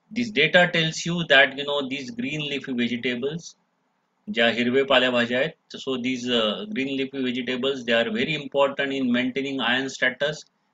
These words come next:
maintaining antioxidant and anti-inflammatory status in your blood. So in summary, we found that the girls who consume non-vegetarian foods had significantly higher ferritin levels.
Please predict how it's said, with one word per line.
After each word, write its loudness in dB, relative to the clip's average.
maintaining 0
antioxidant -2
and 0
anti-inflammatory -4
status -4
in -4
your -6
blood. -16
So -2
in -2
summary, 2
we -2
found -2
that 8
the 4
girls 4
who -12
consume 2
non-vegetarian -2
foods -10
had 2
significantly -4
higher 2
ferritin -4
levels. -2